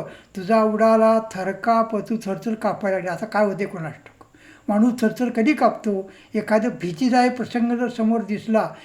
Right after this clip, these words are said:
एखादा अपघात जर समोर पाहिला किंवा लांब धावत जाणारा एखादा सरसर, सरसर करत जाणारा नाग किंवा साप जर पाहिला, एकदम फणा काढून समोर आल्याबरोबर माणसाचा थर कापतो. आता काय करावं कळत नसतं नेमकं.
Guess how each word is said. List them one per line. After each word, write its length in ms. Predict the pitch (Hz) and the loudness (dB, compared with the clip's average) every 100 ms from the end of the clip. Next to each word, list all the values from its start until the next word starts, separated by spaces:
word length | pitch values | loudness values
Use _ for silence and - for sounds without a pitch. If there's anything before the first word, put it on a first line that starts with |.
| - | -16
एखादा 260 | 220 233 233 | -6 0 2
अपघात 340 | 185 160 233 240 | 0 4 4 4
जर 120 | 247 | 2
समोर 320 | 247 220 233 240 | 0 0 0 0
पाहिला 420 | 226 196 226 220 - - - | 0 2 4 4 2 -10 -10
किंवा 160 | 214 214 | 0 0
लांब 420 | 165 196 240 240 | 2 2 2 0
धावत 260 | 202 190 233 214 | 0 0 0 2
जाणारा 320 | 220 226 226 | 2 2 2
एखादा 360 | 214 214 214 220 | 0 0 0 0
सरसर, 400 | 220 196 220 220 | -2 -4 -2 -2
सरसर 360 | 240 220 220 | -4 -4 -4
करत 240 | 214 220 214 | -2 -2 0
जाणारा 360 | 208 214 220 214 | -2 0 0 0
नाग 140 | 196 214 | -2 -4
किंवा 280 | - 220 214 | -2 -2 -2
साप 280 | 214 208 | -2 -2
जर 120 | 220 214 | 0 -2
पाहिला, 380 | 202 208 208 - - - - - | 0 0 0 -2 -16 -20 -16 -10
एकदम 260 | 185 214 233 - | -2 0 0 2
फणा 200 | 220 247 | 4 8
काढून 300 | 233 240 233 | 6 6 2
समोर 280 | 214 233 | 2 4
आल्याबरोबर 480 | 226 220 220 220 220 | 4 6 4 4 2
माणसाचा 480 | 220 202 196 214 214 220 | 2 0 -2 -2 -2 -2
थर 120 | 190 | -4
कापतो. 340 | 180 190 - 196 | -4 -6 -6 -8
आता 140 | 226 | -2
काय 200 | 226 254 | 4 6
करावं 260 | 254 247 233 | 6 2 2
कळत 220 | 226 214 214 | 2 0 -2
नसतं 280 | 196 - | -6 -8
नेमकं. 320 | 185 180 147 | -12 -10 -10